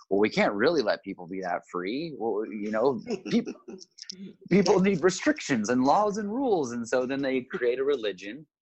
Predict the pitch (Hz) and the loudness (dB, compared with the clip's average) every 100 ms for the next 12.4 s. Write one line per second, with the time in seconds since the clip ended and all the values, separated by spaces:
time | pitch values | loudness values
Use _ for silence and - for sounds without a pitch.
0 | _ _ _ _ _ - 117 117 113 113 | _ _ _ _ _ -4 -4 -2 -4 -4
1 | 110 104 104 131 156 123 95 110 110 - | -4 -4 -2 -2 -2 -4 -2 0 -2 -6
2 | - _ _ 117 120 117 113 101 117 120 | -20 _ _ 0 4 4 2 -2 -4 -4
3 | 135 165 160 123 113 107 107 - 107 104 | -2 -2 0 0 0 -4 -12 -16 -8 -8
4 | 90 147 151 117 110 113 110 - 107 101 | 0 0 2 0 -2 -4 -4 -6 -6 -4
5 | 98 95 92 90 90 87 87 92 90 90 | -4 -6 -6 -4 -4 -6 -4 -4 -4 -6
6 | 90 - 82 85 87 87 - 90 87 90 | -8 -12 -12 -2 -2 -2 -2 -2 -2 -2
7 | 92 92 - - 95 - 104 104 101 92 | 0 0 -4 -4 -4 2 4 6 6 4
8 | 82 90 101 92 90 87 95 - 101 95 | 2 0 -2 -2 0 0 -2 -2 -2 -2
9 | 87 87 98 110 107 92 87 98 90 - | -2 -2 -4 -4 -4 -6 -6 -6 -6 -8
10 | - 92 87 85 82 85 _ - 101 - | -6 -6 -6 -8 -10 -12 _ -4 -4 -4
11 | 90 104 98 101 110 127 120 104 117 107 | -6 -4 -2 0 2 2 2 4 2 4
12 | 117 120 104 | 2 2 -2